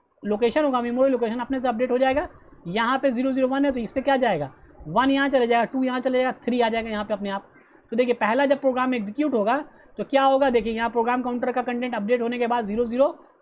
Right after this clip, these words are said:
थ्री हो गया, हो गया ना। और ये ज़ीरो सेवन कहाँ move कर गया, एक्यूमुलेटर में मूव कर गया। तो accumulator का content यहाँ पे शो कर रहा है ज़ीरो सेवन H। Clear? साथ में यहाँ बताया memory location update होता जाएगा बारी बारी से। तो ज़ीरो ज़ीरो वन पे क्या जाएगा,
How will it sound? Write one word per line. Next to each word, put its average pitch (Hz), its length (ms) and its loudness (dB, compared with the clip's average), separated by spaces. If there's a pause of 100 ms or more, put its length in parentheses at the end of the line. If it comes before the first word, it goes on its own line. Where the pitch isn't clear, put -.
(100)
थ्री 277 120 4
हो 294 120 4
गया, 311 260 2 (280)
हो 247 40 -2
गया 285 120 4
ना। 294 200 0 (420)
और 262 420 4
ये 277 400 2 (180)
ज़ीरो 233 240 0
सेवन 269 220 0
कहाँ 262 180 -2
move 262 120 0
कर 254 140 0
गया, 254 140 0
एक्यूमुलेटर 185 320 -6
में 196 100 2
मूव 196 140 -6
कर - 140 -8
गया। 165 160 -6
तो - 580 -10
accumulator 226 360 -2
का 262 100 2
content 247 320 -2
यहाँ 240 160 -4
पे 233 60 -8
शो 233 120 -6
कर 226 160 -4
रहा 240 80 -2
है 233 80 -2
ज़ीरो 196 180 -4
सेवन 214 280 -6
H। - 240 -14 (1040)
Clear? 285 260 2 (380)
साथ 262 260 0
में 277 120 4
यहाँ 262 260 2
बताया 262 240 2
memory 240 300 0
location 247 300 -2
update 240 260 0
होता 240 160 -2
जाएगा 240 180 0
बारी 240 160 2
बारी 233 160 0
से। 240 100 -2
तो 220 100 -4
ज़ीरो 233 240 0
ज़ीरो 254 200 0
वन 262 140 -2
पे 254 100 -2
क्या 269 160 2
जाएगा, 156 320 0